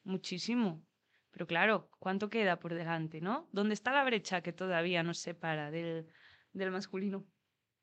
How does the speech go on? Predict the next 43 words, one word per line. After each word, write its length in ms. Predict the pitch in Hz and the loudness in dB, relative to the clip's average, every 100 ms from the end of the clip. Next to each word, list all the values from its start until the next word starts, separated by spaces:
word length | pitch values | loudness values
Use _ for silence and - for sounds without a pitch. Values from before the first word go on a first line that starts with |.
| _ _ | _ _
<clears throat> 400 | 165 214 - _ | -8 -6 -8 _
A 120 | 196 | 0
día 200 | 196 226 | 2 4
de 160 | 233 233 | 6 6
hoy, 300 | 269 339 - _ | 4 2 -8 _
eh, 440 | 220 202 196 196 185 | 0 2 4 2 2
por 100 | 180 | -2
ejemplo, 400 | 185 190 175 165 | 0 -2 0 0
el 60 | |
Liceo 420 | 175 175 220 240 247 | -2 -2 2 4 6
de 100 | 220 | 4
La 100 | 214 | 4
Coruña, 400 | 220 285 311 294 | 0 0 -2 2
masculino, 600 | 220 - 240 277 339 - - - _ | 0 2 0 0 -2 -10 -20 -20 _
también 260 | 185 185 175 | -2 0 0
es 100 | 175 | -2
muchas 260 | 170 170 | -6 -4
veces 220 | 170 165 | -6 -6
campeón 320 | - 160 165 170 | -8 -2 0 0
de 60 | |
Europa, 420 | 185 254 262 254 | 2 2 4 0
quedó 220 | 247 180 170 | 0 -2 -2
campeón 340 | 170 165 160 | -4 -2 -2
de 80 | 165 | -4
la 120 | 165 | -6
Liga 220 | 170 165 | -4 -4
el 80 | 160 | -4
año 200 | 170 175 | -4 -2
pasado, 280 | 208 285 240 | -2 0 0
o 40 | |
sea, 140 | 208 175 | 0 -2
es 100 | 202 | -2
un 80 | |
equipo 280 | 208 220 214 | -2 -2 0
que 100 | 185 | 0
más 160 | 196 202 | 0 0
o 40 | |
menos 220 | 233 262 220 | 0 0 0
podríamos 480 | 185 185 180 180 | -2 0 -2 -2
comparar 460 | - 180 175 175 175 | -2 -2 0 -2 0
con 160 | 180 170 | 0 0
el 100 | 170 | 0
nuestro 460 | 175 170 - 156 | -2 -4 -12 -14